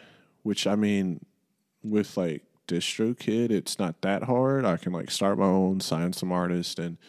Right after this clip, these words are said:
you know, basically build a family and stuff like that. So I guess it just depends on how I wanna go about things with all of it,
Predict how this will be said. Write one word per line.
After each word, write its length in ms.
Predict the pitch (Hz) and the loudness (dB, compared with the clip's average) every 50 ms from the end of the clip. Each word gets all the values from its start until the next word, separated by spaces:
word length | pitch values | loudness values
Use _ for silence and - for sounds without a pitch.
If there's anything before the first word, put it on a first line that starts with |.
| - - _ _ _ _ _ | -20 -20 _ _ _ _ _
you 100 | - 101 | -2 0
know, 300 | 95 90 82 80 82 - _ _ _ _ _ _ _ _ _ - | 0 2 0 0 -4 -6 _ _ _ _ _ _ _ _ _ -2
basically 560 | - 95 90 - - 98 82 - 92 90 87 | 0 0 0 0 -2 -4 0 2 2 2 2
build 400 | 80 - - - 87 87 87 85 | 0 -2 -4 0 2 2 2 2
a 60 | 85 | 0
family 720 | - - - - 78 92 101 107 113 120 123 120 123 123 120 _ _ _ _ _ _ _ _ _ _ - - | -2 -6 -8 -6 -4 -4 -2 -2 -2 -2 -2 -4 -4 -6 -10 _ _ _ _ _ _ _ _ _ _ -14 -8
and 140 | - 110 107 | -6 -6 -6
stuff 260 | - - 113 113 - | -2 -2 -2 0 0
like 140 | - 113 110 | 0 -2 0
that. 300 | - 117 120 127 117 - - | 0 0 0 0 -2 -4 -6
So 420 | - - - - 95 92 92 92 - - - - - - _ _ _ | -8 -6 0 2 2 2 2 0 -4 -10 -20 -20 -20 -20 _ _ _
I 120 | - - 98 | -4 -2 2
guess 200 | 107 113 113 - | 2 2 2 2
it 40 | 131 | 0
just 200 | 120 135 127 - | 0 0 0 0
depends 300 | 113 - - 107 107 107 | -2 0 0 0 2 2
on 140 | 110 101 | 2 0
how 160 | 95 - 92 90 | 0 0 0 2
I 80 | 90 | 2
wanna 240 | 92 90 90 87 85 | 2 2 0 0 -2
go 140 | 80 76 64 | -2 -4 -6
about 260 | 73 82 95 95 95 | -2 -2 -2 -2 -2
things 460 | - 98 101 104 110 110 110 - - - _ - | -2 -2 -2 -2 -4 -6 -8 -12 -14 -18 _ -16
with 140 | - 110 - | -12 -6 -2
all 160 | 104 104 110 | -2 0 0
of 80 | 113 113 | 0 0
it, 160 | 117 120 | -2 -2